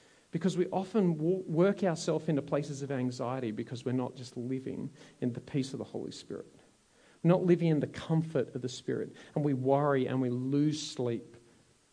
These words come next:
And a matter of fact, what, and you'll see it. I see it in my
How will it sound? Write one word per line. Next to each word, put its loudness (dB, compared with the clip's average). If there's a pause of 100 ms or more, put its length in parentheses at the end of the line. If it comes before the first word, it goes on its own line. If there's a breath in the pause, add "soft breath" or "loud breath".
(160)
And 6
a 10
matter 8
of 4
fact, 0
what, 2
and 4
you'll 6
see 4
it. 2
I 4
see 4
it 6
in 6
my 4